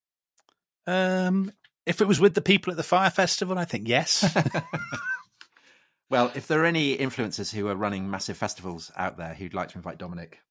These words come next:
Speaker 1: I mean, it'd be a
Speaker 2: um,
Speaker 1: great endorsement for your festival, actually, if you
Speaker 2: Yeah.
Speaker 1: converted me. So
Speaker 2: Yeah, it would.
Speaker 1: I'm, I'm very much up for, if, like, any of these Bella Hadid people wanna contact me and invite me to their festival.
Speaker 2: And maybe, maybe you could take your tutu.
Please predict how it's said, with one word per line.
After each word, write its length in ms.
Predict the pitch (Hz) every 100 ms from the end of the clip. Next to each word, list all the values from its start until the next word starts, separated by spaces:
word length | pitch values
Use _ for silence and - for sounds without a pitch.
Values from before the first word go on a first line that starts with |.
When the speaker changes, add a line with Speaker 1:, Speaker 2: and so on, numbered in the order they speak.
| _ _ -
Speaker 1:
I 60 |
mean, 80 | 127
it'd 100 | 151
be 80 | 156
a 40 |
Speaker 2:
um, 40 | 151
Speaker 1:
great 220 | 208 180
endorsement 400 | 139 185 - 120
for 80 | 117
your 40 |
festival, 380 | 165 175 113 104
actually, 240 | 92 107
if 140 | 95 123
you 80 | 113
Speaker 2:
Yeah. 140 | 120
Speaker 1:
converted 320 | 131 156 104
me. 240 | 92 80 - _ -
So 220 | - 131
Speaker 2:
Yeah, 140 | 123 135
it 60 |
would. 160 | 131 165
Speaker 1:
I'm, 160 | 139 160
I'm 240 | 143 131 120
very 240 | 156 185
much 260 | 160 139 165
up 200 | 156 -
for, 300 | 110 95 90 - - -
if, 180 | 123 -
like, 240 | 123 - -
any 160 | 143 120
of 80 |
these 240 | 104 117 - _ _
Bella 220 | 127 120
Hadid 400 | 113 110 117 110
people 240 | 107 104 104
wanna 120 | 104
contact 360 | 107 110 107 101
me 100 | 95
and 80 |
invite 240 | 92 98 104
me 60 |
to 100 | 104
their 100 | 104
festival. 520 | 98 101 - 85 87 - _ _ -
Speaker 2:
And 100 | 113
maybe, 320 | 127 131 127 -
maybe 140 | 127
you 20 |
could 100 | 117
take 140 | 135 135
your 80 |
tutu. 380 | - 190 165 -